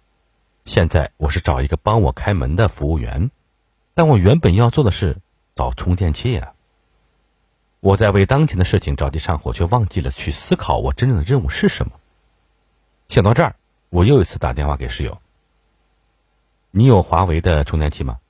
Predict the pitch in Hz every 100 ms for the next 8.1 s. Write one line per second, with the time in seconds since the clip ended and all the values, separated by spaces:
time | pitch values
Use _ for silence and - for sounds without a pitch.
0 | _ - 104 76 80 107 _ _ _ 87
1 | 78 73 58 - _ _ _ _ 104 -
2 | 62 113 - _ _ _ _ _ _ 76
3 | 73 67 - _ _ _ _ - 78 113
4 | 123 123 123 - - 107 180 95 - -
5 | 73 65 - 80 76 60 60 - 55 -
6 | _ _ _ _ _ _ _ _ - 131
7 | 147 208 170 92 85 95 71 92 65 62
8 | -